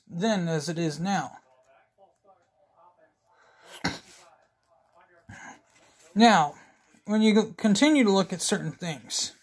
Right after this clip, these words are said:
then obviously other things continue to look at it.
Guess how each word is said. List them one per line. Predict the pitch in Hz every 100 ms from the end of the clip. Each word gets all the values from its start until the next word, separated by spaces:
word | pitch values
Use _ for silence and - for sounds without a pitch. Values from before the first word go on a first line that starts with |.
| _ _ _ - - - - - _ _ _ _ _ _ _ _ _ _ _ _ _
then | 190 220 220 202
obviously | 196 214 214 202 - 202 202 190 190
other | 214 214
things | 208 202 196 -
continue | 196 - 208 196
to | 180
look | 202 226 226
at | 160 131
it. | 117